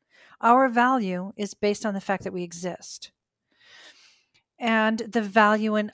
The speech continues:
others. Uh, and one of my core tenets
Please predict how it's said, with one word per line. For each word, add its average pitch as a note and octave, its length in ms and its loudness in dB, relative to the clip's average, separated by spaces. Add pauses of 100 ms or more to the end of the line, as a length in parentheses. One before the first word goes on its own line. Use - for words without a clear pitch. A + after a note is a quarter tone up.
others. F#3+ 800 -4 (1800)
Uh, G#3 420 0 (760)
and A3+ 300 -4
one B3+ 340 -2
of D4 80 0
my B3 140 0
core A#3 200 -4
tenets G3 760 -8